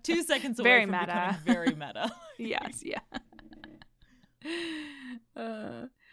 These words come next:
Speaker 2: so they eventually decide to, they're gonna track down, they're gonna go around the galaxy and track down actual human artifacts, because for the first time they have someone that was alive during that time period that could be like, "Yeah, no, that's definitely a human Earth thing."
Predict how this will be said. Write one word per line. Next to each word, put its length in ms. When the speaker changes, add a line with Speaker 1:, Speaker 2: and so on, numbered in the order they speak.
Speaker 2:
so 560
they 240
eventually 440
decide 500
to, 300
they're 100
gonna 200
track 380
down, 220
they're 80
gonna 160
go 140
around 220
the 60
galaxy 420
and 120
track 260
down 260
actual 360
human 400
artifacts, 560
because 440
for 140
the 80
first 260
time 220
they 100
have 200
someone 260
that 120
was 100
alive 320
during 120
that 140
time 200
period 260
that 120
could 100
be 120
like, 200
"Yeah, 140
no, 140
that's 260
definitely 460
a 180
human 260
Earth 200
thing." 340